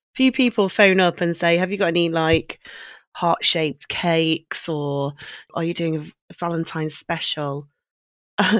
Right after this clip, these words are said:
Basically said, "No, we haven't,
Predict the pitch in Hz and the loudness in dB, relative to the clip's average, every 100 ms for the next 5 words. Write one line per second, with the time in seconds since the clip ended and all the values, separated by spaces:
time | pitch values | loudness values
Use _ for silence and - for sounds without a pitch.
0 | - _ _ - 226 240 185 175 151 _ | -2 _ _ 4 6 4 4 2 2 _
1 | _ _ _ 175 165 131 120 _ _ _ | _ _ _ -2 0 0 -4 _ _ _
2 | _ _ 170 175 156 - 135 | _ _ 0 0 -2 -6 -8